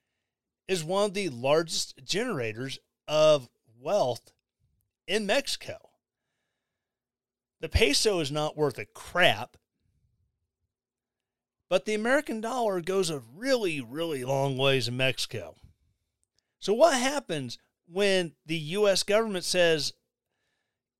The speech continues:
"Either you do something about the cartels or we're gonna come in and do it for you"? How long does it take?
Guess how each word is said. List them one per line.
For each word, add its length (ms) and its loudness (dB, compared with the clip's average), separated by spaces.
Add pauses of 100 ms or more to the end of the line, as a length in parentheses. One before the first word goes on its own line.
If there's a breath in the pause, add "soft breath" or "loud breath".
"Either 300 4
you 280 -2
do 160 -4
something 380 -2
about 340 -2
the 80 -8
cartels 760 2
or 240 2
we're 240 0
gonna 200 -2
come 240 -2
in 100 -2
and 100 -4
do 140 0
it 100 -4
for 180 -2
you"? 220 4 (2750)
How 160 2
long 240 2
does 160 0
it 200 -6
take? 640 0